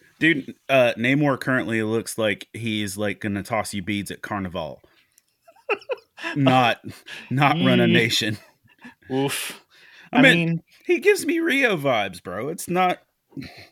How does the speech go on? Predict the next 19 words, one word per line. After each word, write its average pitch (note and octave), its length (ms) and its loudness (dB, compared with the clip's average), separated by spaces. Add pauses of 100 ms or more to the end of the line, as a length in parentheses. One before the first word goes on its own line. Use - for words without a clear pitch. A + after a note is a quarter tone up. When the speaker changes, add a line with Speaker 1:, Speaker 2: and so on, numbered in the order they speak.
(680)
Speaker 2:
Yeah, C#3 140 4
that's C#3+ 140 2
probably F#3+ 260 4
not C#3+ 120 4
a A#2+ 60 0
good A#2+ 240 -4
thing, G#2 240 -2
seeing A2 300 -4
as G#2 140 -4
Namor A#2+ 400 0
is G2+ 100 -4
supposed A2+ 300 -4
to A2+ 40 -6
be A2 160 -6
kind A2 220 -4
of G2+ 60 -8
the G#2+ 60 -6
broody, G#2 640 -6 (680)
um, G2+ 520 -6